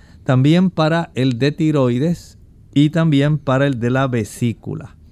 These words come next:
Aun cuando no se conoce exactamente cuál el, es el mecanismo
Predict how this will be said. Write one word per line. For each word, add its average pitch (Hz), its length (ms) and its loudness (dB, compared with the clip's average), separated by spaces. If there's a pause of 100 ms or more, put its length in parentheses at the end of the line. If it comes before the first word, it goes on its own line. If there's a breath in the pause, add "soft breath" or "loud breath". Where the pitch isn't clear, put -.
(480 soft breath)
Aun 127 300 2
cuando 170 300 0
no 151 80 2
se 160 160 -2
conoce 151 540 -2
exactamente 135 1500 -4 (120)
cuál 117 360 0
el, 135 320 -2
es 123 260 -2
el 127 120 -2
mecanismo 104 1000 -4